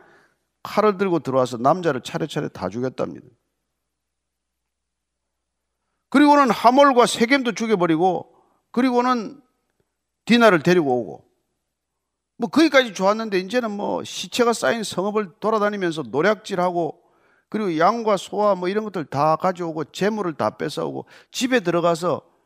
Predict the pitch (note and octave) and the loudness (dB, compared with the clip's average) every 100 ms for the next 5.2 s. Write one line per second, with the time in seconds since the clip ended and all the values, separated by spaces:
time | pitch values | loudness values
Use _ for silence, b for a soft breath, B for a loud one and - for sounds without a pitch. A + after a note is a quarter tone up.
0 | _ _ _ - A3+ A#3+ A3+ F#3+ D#3+ - | _ _ _ -8 -2 2 2 2 -2 -4
1 | E3 F3 F#3 E3 C3+ - D#3 F#3+ G3 E3 | -6 -4 -4 -4 -10 -10 -12 -8 -6 -6
2 | E3+ F#3 F3+ C3 A2+ A2 E2+ b b b | -8 -8 -8 -6 -6 -8 -14 b b b
3 | b b B3 B3 A#3+ C4 C4+ - - D#4 | b b 0 0 -2 -6 -4 -6 -4 -2
4 | C4+ G3 F#3 E3 G3+ - G#3+ F3 D3+ E3+ | -2 0 0 0 -4 -6 -6 -6 -6 -2
5 | D#3+ G#2+ | -2 -2